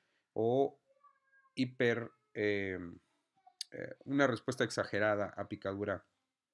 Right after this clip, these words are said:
por insectos, por ejemplo, o un paciente ya comórbido que empiece a deteriorar de estas patologías puede ser un indicio de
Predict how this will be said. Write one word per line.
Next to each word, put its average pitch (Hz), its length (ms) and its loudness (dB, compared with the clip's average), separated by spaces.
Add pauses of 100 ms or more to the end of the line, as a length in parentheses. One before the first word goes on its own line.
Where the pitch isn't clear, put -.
(260)
por 107 140 2
insectos, 107 640 -2
por - 160 -8
ejemplo, 107 540 -8 (400)
o 151 280 0
un 131 220 -4
paciente 113 600 2
ya 110 420 0
comórbido 127 600 2
que 113 100 -4
empiece 104 540 -2
a 101 180 -2
deteriorar 95 640 0
de 92 100 -2
estas 95 280 -6
patologías 95 680 -4
puede 101 160 -2
ser 98 180 -6
un 92 140 -6
indicio 90 500 -6
de 85 200 -6